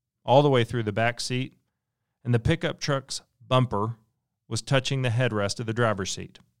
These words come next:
This wasn't a small car. This was a four-door, full-size car. I was shocked this man was sitting here with me, and I talked to him about how he was feeling.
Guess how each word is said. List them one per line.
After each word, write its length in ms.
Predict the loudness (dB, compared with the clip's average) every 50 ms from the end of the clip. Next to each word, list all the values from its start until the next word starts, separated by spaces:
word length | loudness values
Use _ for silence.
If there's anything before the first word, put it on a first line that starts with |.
| _ _ _ _ _ _ _ _ _ _ _ _ _ _ _ _
This 160 | -8 -6 -2
wasn't 280 | 0 2 2 4 2 2
a 40 | 0
small 320 | -2 -2 -2 -2 -2 -2
car. 360 | -4 -6 -6 -6 -8 -10 -16 _ _ _ -12
This 180 | -10 -6 -4
was 120 | -4 -2 -2
a 80 | -4
four-door, 600 | -6 -6 -6 -2 -2 0 2 2 2 0 0 -2 -2
full-size 600 | -4 -6 -6 -6 -4 -4 -6 -6 -6 -6 -8 -8
car. 320 | -8 -8 -8 -8 -10 -14 _ _ _ _ _ _ _ _ _ _ _ _ _ _ _ _ _ _ _ _ _ _ _ _ _ _ _ _ _ _ _ _ 2
I 80 | 4
was 120 | 4 4 4
shocked 280 | 4 4 2 2 2
this 180 | 0 -2 -2 0
man 180 | 0 2 2 2
was 120 | 0 0
sitting 260 | -2 -2 -2 -2 -2
here 180 | -2 -2 0 0
with 200 | 0 -2 -2 -4
me, 200 | -4 -2 -2 -2
and 120 | -2 -2
I 100 | -4 -6 -8 _
talked 280 | 0 2 2 2 0
to 80 | -2 -2
him 120 | -2 0
about 220 | 0 -2 -2 -2 -2
how 220 | -2 -2 -2 -2
he 80 | -2 -4
was 100 | -6 -6
feeling. 400 | -6 -6 -6 -4 -6 -6 -10